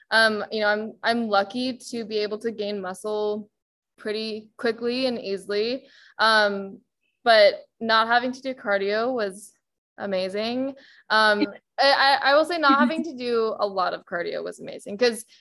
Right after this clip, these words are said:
Speaker 1: it was nice to have, like, those little ten minute cool down pieces, just, like, kind of separate my lift to normal life. Um, and then also I just, it made me love, like, walking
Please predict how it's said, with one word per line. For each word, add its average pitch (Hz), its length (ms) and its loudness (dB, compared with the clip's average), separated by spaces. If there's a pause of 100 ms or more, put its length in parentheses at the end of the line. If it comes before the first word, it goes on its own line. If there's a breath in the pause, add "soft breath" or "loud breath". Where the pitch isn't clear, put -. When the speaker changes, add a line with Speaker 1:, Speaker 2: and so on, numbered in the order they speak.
Speaker 1:
it 269 100 4
was 294 220 6
nice 220 280 0
to 269 60 -10
have, 226 200 0
like, 214 140 -2
those 208 180 -6
little 208 200 -2
ten 196 280 -6
minute 196 300 -6
cool 190 200 -4
down 190 220 -4
pieces, 208 460 -4
just, 277 220 -4
like, 381 160 -2
kind 262 180 -2
of 240 60 -6
separate 202 540 -4 (680)
my 220 160 2
lift 196 640 0
to 208 120 -2
normal 190 400 -4
life. 226 400 -4 (460 soft breath)
Um, 196 640 2
and 262 120 4
then 269 80 6
also 269 240 4
I 233 280 0
just, - 240 -16 (120)
it 247 100 4
made 277 180 4
me 359 140 -4
love, 220 500 2 (760)
like, 208 160 -4 (140)
walking 196 800 -2